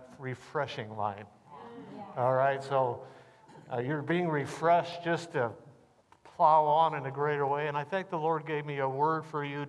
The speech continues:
to just encourage you in this whole thing of being refreshed together. So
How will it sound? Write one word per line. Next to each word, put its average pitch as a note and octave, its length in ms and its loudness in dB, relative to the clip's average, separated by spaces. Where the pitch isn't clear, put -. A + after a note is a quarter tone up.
to C3+ 100 -10
just D3 300 -6
encourage D#3+ 560 -4
you D3 260 -2
in C#3 100 -6
this C3+ 200 -2
whole C#3+ 240 0
thing C#3+ 240 -6
of B2 180 -4
being C#3 240 -6
refreshed B2+ 680 -4
together. A#2 600 -4
So A#2+ 280 -2